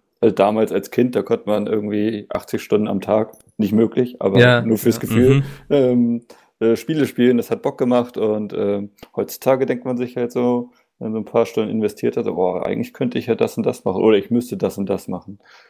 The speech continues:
Speaker 2: Ja.
Speaker 1: Ähm,
Speaker 3: Genau.
Speaker 1: das nimmt so ein bisschen den Spielspaß und das würde ich gerne wieder haben.
Speaker 2: Es
Speaker 1: Neulich hatte ich, äh, Luigi's Mansion mal nachgeholt ein bisschen für den Gamecube und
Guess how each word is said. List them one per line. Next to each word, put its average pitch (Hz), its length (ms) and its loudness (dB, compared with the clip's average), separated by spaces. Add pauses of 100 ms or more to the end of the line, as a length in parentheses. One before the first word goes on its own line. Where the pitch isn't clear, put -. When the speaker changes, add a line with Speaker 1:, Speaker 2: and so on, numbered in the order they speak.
Speaker 2:
Ja. 107 180 -10
Speaker 1:
Ähm, 101 300 2
Speaker 3:
Genau. 101 340 -14
Speaker 1:
das 104 320 0
nimmt 131 140 -2
so 127 60 2
ein 120 40 6
bisschen 120 220 -2
den 110 40 -4
Spielspaß 101 600 -6
und 104 80 -2
das 120 180 0
würde 135 140 2
ich 120 100 -8
gerne 123 240 4
wieder 101 180 0
haben. 98 300 -2 (560)
Speaker 2:
Es 95 120 -4
Speaker 1:
Neulich 113 220 2
hatte 123 200 -2
ich, - 260 -6
äh, 104 320 0 (160)
Luigi's 110 420 0
Mansion 107 300 2
mal 127 180 2
nachgeholt 127 640 0
ein 139 60 -4
bisschen 175 460 -6 (680)
für 110 100 -2
den - 20 -2
Gamecube 117 480 -2 (600)
und 113 800 4